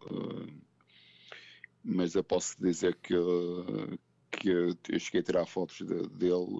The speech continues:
e posso-te dizer que ele, se pegasse no gajo e metesse-lhe uma tinta de, de Men's Physique,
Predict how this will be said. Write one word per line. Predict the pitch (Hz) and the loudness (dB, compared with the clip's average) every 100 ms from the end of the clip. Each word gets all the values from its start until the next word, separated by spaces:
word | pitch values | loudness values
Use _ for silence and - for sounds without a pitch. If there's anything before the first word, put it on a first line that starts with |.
| - | -4
e | 92 90 87 | -2 -2 -2
posso-te | - 90 - - | -2 -2 -8 -4
dizer | 90 82 90 90 | -2 2 2 0
que | - - 92 87 87 90 90 101 - _ _ _ _ _ - | -4 0 2 4 2 0 -2 -4 -6 _ _ _ _ _ -2
ele, | 101 | 0
se | 95 - | 0 -2
pegasse | 92 - 87 95 - 98 | -2 -2 0 0 0 0
no | 90 | 4
gajo | 90 82 82 95 | 4 2 0 -2
e | 90 | 0
metesse-lhe | 87 - 95 - 92 | 0 0 -2 0 0
uma | 90 | 0
tinta | - 90 87 87 | 0 -2 0 0
de, | 87 87 85 | 4 4 4
de | 85 85 82 90 98 - 110 | 0 -4 -6 -8 -12 -10 -2
Men's | 92 87 - | -2 -2 -6
Physique, | 87 87 87 - | -8 -8 -14 -16